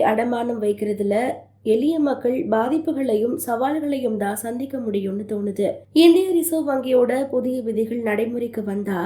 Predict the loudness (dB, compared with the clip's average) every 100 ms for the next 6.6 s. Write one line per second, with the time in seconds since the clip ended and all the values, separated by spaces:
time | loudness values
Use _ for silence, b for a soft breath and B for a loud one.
0 | -6 B B B 0 2 2 2 2 2
1 | 2 2 2 2 2 2 2 0 0 -2
2 | 0 0 2 2 0 -2 -2 0 2 2
3 | 0 0 -2 -6 -6 -10 -4 -2 -2 -2
4 | -2 0 0 -2 b b 2 4 4 2
5 | 0 2 2 2 2 4 4 4 2 -4
6 | -2 0 0 0 2